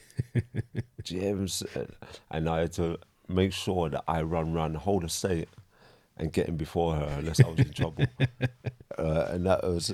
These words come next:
Speaker 2: everything, like, even football, that was cricket, I would be the last one out all the time.
Speaker 1: Mm.
Speaker 2: Just practicing my trade.
Speaker 1: A-, and I think, you know, that's, that's a lesson within itself, 'cause I think today, you know, we, we spoke about this off camera and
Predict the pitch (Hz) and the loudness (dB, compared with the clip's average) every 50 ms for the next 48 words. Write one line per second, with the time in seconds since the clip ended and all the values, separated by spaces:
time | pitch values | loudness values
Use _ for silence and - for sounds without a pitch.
0 | - - - 98 95 95 95 90 92 92 87 - - 87 - - 95 90 87 85 | -4 2 4 6 6 6 6 4 2 2 2 2 4 2 2 2 2 2 2 2
1 | 80 - - 92 - - 90 90 85 82 87 85 80 - - - 90 - - 82 | 0 -2 -4 -4 -2 0 2 2 2 2 0 -4 -6 -6 -4 -4 -4 -2 0 0
2 | 80 82 85 85 85 80 - 90 85 78 82 85 85 85 87 85 - - 78 78 | 0 2 0 0 0 -2 -2 -4 -2 -2 0 0 2 2 0 0 0 -4 -4 -4
3 | 80 78 78 76 - - - - 87 82 78 78 - - - 78 73 67 64 - | -2 -2 -4 -4 -6 -10 -8 -6 -4 -2 -2 -4 -4 -6 -6 -6 -6 -6 -8 -10
4 | - 92 85 82 78 80 80 - - - - - - - - - - - 80 78 | -8 -6 -4 -4 -4 -6 -8 -10 -6 -4 -2 -2 -2 -2 -4 -6 -4 -4 -2 0
5 | 76 78 78 - - 82 78 73 71 - - - _ _ _ _ _ _ _ _ | -2 -2 -2 -2 -2 0 0 0 -2 -6 -10 -18 _ _ _ _ _ _ _ _
6 | _ _ _ _ - - _ - - - - - - _ - - - - _ - | _ _ _ _ -20 -20 _ -18 -18 -18 -18 -20 -20 _ -20 -20 -20 -20 _ -14
7 | 113 120 - - 104 107 107 107 104 - 120 110 98 - - - 101 107 98 95 | -14 -12 -12 -8 -4 0 0 0 2 4 2 2 2 0 -6 -8 -4 -2 -2 0
8 | 95 90 101 104 - - - - - 104 113 - - 104 107 123 120 123 - 110 | 0 0 0 -2 -2 -4 -8 -6 -2 -2 0 0 0 2 2 2 2 2 0 0
9 | 95 87 - 101 90 82 - - - 104 98 92 85 - - - 85 87 85 - | -2 -2 -2 -2 -2 -2 -4 -4 -4 -2 0 0 0 -2 -6 -6 -4 -4 -4 -4
10 | 92 87 - - 95 78 90 87 90 87 85 82 82 85 - - 90 85 85 87 | -6 -6 -6 -8 -6 -4 -2 -2 0 -2 -2 -4 -8 -10 -10 -8 -6 -4 -4 -4
11 | 87 95 95 92 95 107 98 - - 92 90 90 - 82 - 87 85 - 78 85 | -2 -2 -2 -2 0 0 0 0 2 2 2 2 0 0 0 0 0 -2 -2 -4
12 | - 78 - - - - 90 87 85 85 80 80 85 85 - | -4 -4 -6 -6 -4 -4 -2 -2 -2 -2 -2 -2 -4 -4 -6